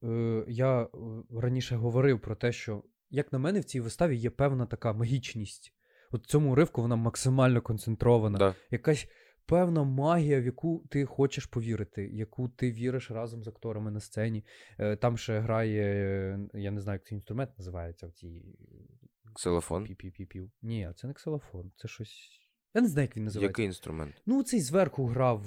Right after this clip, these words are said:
Speaker 1: е, Шаран, здається, на ньому.
Speaker 2: М,
Speaker 1: Звуки
Speaker 2: ну,
Speaker 1: називається.
Speaker 2: зараз, скажи далі, я знайду фотку.
Speaker 1: Коротше, і воно дає таку неймовірну,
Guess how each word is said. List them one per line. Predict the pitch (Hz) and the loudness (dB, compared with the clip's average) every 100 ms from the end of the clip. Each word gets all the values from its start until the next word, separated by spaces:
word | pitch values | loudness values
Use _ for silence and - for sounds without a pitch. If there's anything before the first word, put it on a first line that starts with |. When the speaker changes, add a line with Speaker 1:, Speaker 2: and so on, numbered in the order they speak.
| 101 | -4
Speaker 1:
е, | 98 95 95 95 98 90 107 | -4 -4 -6 -10 -12 -16 -10
Шаран, | 113 107 98 | -4 -4 -4
здається, | - 101 95 - | -8 -10 -10 -10
на | 101 | -10
ньому. | 101 95 98 107 139 | -8 -10 -10 -12 -10
Speaker 2:
М, | 78 | -10
Speaker 1:
Звуки | 80 101 101 | -8 -8 -8
Speaker 2:
ну, | 101 | -6
Speaker 1:
називається. | 104 104 110 127 | -4 -2 -2 0
Speaker 2:
зараз, | 98 85 - - | 0 0 -6 -10
скажи | 90 92 | -8 -4
далі, | 90 82 | -4 -4
я | 80 | -6
знайду | 78 78 78 | -8 -12 -14
фотку. | - - _ _ _ - | -18 -20 _ _ _ -8
Speaker 1:
Коротше, | - 175 160 - 110 _ | 4 6 6 4 -8 _
і | 160 | -4
воно | 139 170 185 220 170 - | 2 4 4 4 0 -2
дає | 123 151 175 156 | 0 2 4 2
таку | 127 - 254 | 0 -2 2
неймовірну, | 165 143 143 156 170 135 120 | 4 4 4 4 2 2 0